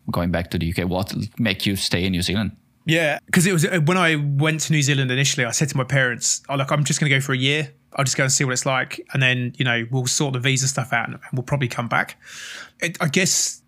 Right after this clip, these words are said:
Speaker 2: you know, we, we kept going out for sort of three years. I'd got a pretty good job, which had some good opportunities.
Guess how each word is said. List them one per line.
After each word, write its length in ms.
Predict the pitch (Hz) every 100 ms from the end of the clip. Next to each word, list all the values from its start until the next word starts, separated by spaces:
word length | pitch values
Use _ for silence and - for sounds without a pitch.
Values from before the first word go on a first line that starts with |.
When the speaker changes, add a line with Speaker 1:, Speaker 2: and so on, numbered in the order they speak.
| _
Speaker 2:
you 80 | -
know, 240 | 165 139 151
we, 200 | 143 147
we 240 | 147 139
kept 260 | 139 - -
going 200 | 139 127
out 180 | 123
for 100 | -
sort 220 | 135 - 139
of 40 |
three 140 | 135
years. 140 | 127 120
I'd 120 | 147
got 140 | 156
a 20 | 139
pretty 220 | - 156
good 160 | 147
job, 300 | 131 156 170
which 100 | 170
had 100 | -
some 160 | 143 147
good 120 | 139
opportunities. 640 | 139 139 160 156 175 -